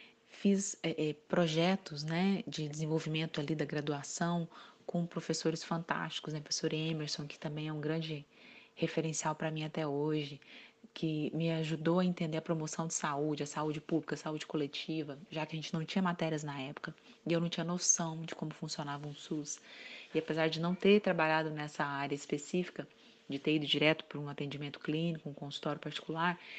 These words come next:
eu tinha uma dimensão diferente, eu tinha um entendimento diferente, né, do sistema, da comunidade, da saúde, né, do grupo. E esse professor foi um professor muito importante na minha trajetória,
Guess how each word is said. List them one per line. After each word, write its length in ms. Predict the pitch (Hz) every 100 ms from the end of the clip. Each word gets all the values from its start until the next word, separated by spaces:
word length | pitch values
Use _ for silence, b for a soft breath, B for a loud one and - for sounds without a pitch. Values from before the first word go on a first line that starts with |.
| B B B B -
eu 140 | 156
tinha 240 | 160 - 196
uma 100 | 190
dimensão 760 | 175 190 196 190 - 175 175 170
diferente, 480 | 156 - 156 - -
eu 60 | 147
tinha 180 | - 185
um 20 |
entendimento 720 | 180 175 160 160 160 156 -
diferente, 680 | - - 143 127 - - - - - - - -
né, 360 | 143 147 147 131
do 160 | 127
sistema, 540 | 151 143 - 151 147 143
da 120 | 135
comunidade, 760 | - 143 143 139 131 135 135 123
da 160 | 127
saúde, 840 | - 131 127 135 135 131 131 127 127 B B B B
né, 240 | 127 127 117
do 160 | - 131
grupo. 540 | 127 139 139 - 127 120 - - _ _ _ _ _ _ - B B
E 140 | 175
esse 200 | 196 214
professor 560 | - 180 - 156 - 170
foi 180 | 170 160
um 80 | 156
professor 400 | 160 160 156 151
muito 200 | 156 156
importante 680 | 160 160 - 143 143 -
na 100 | 156
minha 220 | 156 151
trajetória, 560 | 147 143 139 - -